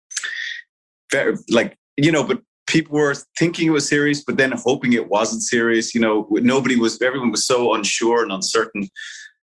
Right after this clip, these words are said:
And then by the time I arrived back home in Dublin, uh, the schools had shut in Dublin and the film was pulled, and,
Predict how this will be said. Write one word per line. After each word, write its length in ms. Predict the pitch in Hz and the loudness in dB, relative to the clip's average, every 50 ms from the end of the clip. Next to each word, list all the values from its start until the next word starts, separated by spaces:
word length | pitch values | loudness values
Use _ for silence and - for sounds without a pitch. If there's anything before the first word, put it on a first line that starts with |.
| _ - | _ -4
And 420 | 98 95 95 95 98 101 98 95 - | -4 -2 0 0 0 -2 -2 -2 0
then 160 | 120 117 113 | 0 0 2
by 80 | 117 113 | 0 0
the 80 | 110 107 | 0 -2
time 300 | - - 120 120 113 113 | -2 -2 -2 0 0 2
I 80 | 107 | 2
arrived 420 | 104 101 104 104 104 101 98 - - | 2 2 2 2 0 0 -2 -4 -4
back 220 | - 104 104 101 - - | -2 -2 -2 -2 -2 -2
home 400 | 104 104 104 101 101 98 - - - | 0 2 2 4 2 2 0 0 -2
in 140 | 92 90 82 | 0 0 2
Dublin, 580 | 95 110 101 98 98 95 92 92 90 92 92 - _ _ _ _ _ _ _ _ _ _ _ _ _ _ _ _ _ _ - | 2 2 2 2 2 0 0 -2 -4 -8 -8 -10 _ _ _ _ _ _ _ _ _ _ _ _ _ _ _ _ _ _ -2
uh, 360 | 92 92 92 90 90 90 87 | -2 0 0 0 0 0 -2
the 100 | 80 82 | -2 -4
schools 380 | - - - 117 110 107 101 - | -6 -2 0 2 2 2 0 -2
had 80 | - | -4
shut 240 | - - 104 101 90 | -2 0 0 2 0
in 80 | 87 80 | 0 0
Dublin 360 | 87 92 92 87 90 87 87 | 0 0 0 0 0 0 0
and 180 | 85 85 80 78 | 0 2 0 -2
the 40 | |
film 320 | - - - 90 90 87 85 | -2 0 2 2 4 4 2
was 140 | 78 - - | 0 0 -2
pulled, 360 | - - 85 85 82 80 80 | -4 -2 0 0 2 2 2
and, 300 | 78 76 76 71 - | 2 2 0 0 -2